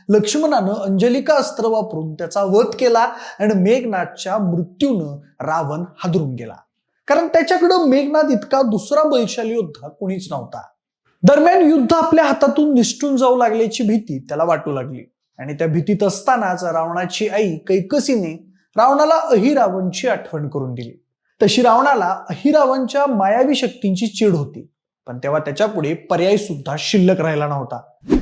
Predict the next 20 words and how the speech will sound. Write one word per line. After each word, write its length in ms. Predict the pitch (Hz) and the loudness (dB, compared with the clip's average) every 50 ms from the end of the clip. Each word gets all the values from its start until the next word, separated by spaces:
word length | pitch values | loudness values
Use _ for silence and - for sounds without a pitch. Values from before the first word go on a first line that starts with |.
| - - | 0 2
रावणाने 400 | 196 233 262 262 262 277 269 277 | 2 4 4 4 4 4 4 4
मग 220 | 269 285 269 240 | 4 4 4 4
अहिरावणची 640 | 233 202 214 226 233 226 220 226 220 190 - 233 202 | 4 4 6 6 4 2 2 0 -2 -2 -2 -2 -2
मदत 260 | 185 165 180 208 196 | 0 0 -2 -2 -2
मागायला 380 | 208 214 202 190 208 196 170 160 | -2 -2 0 0 0 0 -2 -4
क्षणाचाही 640 | 160 - - - 226 214 226 220 220 233 220 226 226 | -6 -8 -10 -8 -6 -4 -6 -6 -4 -4 -4 0 2
वेळ 160 | 214 196 175 160 | 2 2 2 2
लावला 260 | 156 151 143 139 135 | 0 0 -2 -4 -6
नाही 160 | 127 123 123 - _ _ _ _ _ _ _ _ - | -8 -10 -14 -18 _ _ _ _ _ _ _ _ -10
आणि 160 | 135 131 135 | -10 -8 -8
तोही 400 | 123 - - 233 226 - - 170 | -4 0 0 0 0 0 -2 -4
रावणाची 600 | 170 160 139 135 143 156 151 156 - 196 196 175 147 | -4 -4 -6 -6 -6 -8 -10 -10 -8 -8 -6 -6 -4
मदत 300 | 151 165 247 262 - - - | -2 0 0 0 0 -2 -8
करायला 320 | 190 156 143 135 135 139 143 - - | -8 -8 -6 -6 -8 -10 -8 -4 -2
तयार 220 | 160 156 151 143 | -2 -2 -2 -4
झाला. 260 | 135 120 123 120 110 104 - _ _ _ _ _ _ _ _ _ - | -6 -8 -10 -12 -12 -14 -18 _ _ _ _ _ _ _ _ _ 4
दोघांनीही 580 | - 302 320 262 320 320 311 294 277 294 302 | 4 6 6 4 4 4 4 2 2 2 2
राम 280 | 262 226 214 220 220 214 | 2 2 2 2 0 0
आणि 200 | 208 214 226 214 190 | 0 0 0 0 -2
लक्ष्मणाचं 560 | 185 190 - - 180 180 175 170 - - | -2 -6 -8 -10 -8 -8 -8 -8 -8 -8